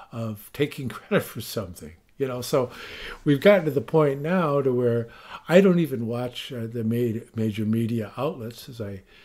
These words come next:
shared the other day in, uh, my podcast with Leo Zagami, I said, you know, I don't want to be exposed to the subliminal programming that's, that the entrainment that is embedded,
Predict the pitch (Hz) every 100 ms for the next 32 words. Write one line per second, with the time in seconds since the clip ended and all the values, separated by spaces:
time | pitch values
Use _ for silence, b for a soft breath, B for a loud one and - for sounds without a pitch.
0 | b b - 147 131 123 123 117 110 120
1 | 127 131 117 110 117 113 104 104 104 104
2 | 104 104 110 104 104 - 107 104 - 104
3 | 101 - 107 110 110 104 104 117 160 208
4 | 139 107 104 113 110 131 107 107 B B
5 | B B B B B _ - 143 156 180
6 | 160 147 131 123 120 113 113 110 - -
7 | - 123 123 120 117 110 - b b -
8 | 131 117 117 143 117 123 117 117 110 -
9 | 151 170 123 101 98 101 101 95 - -
10 | - 113 - 110 104 - 147 165 185 117
11 | 90 - - B B B B - 127 113
12 | 117 107 107 104 104 117 143 135 110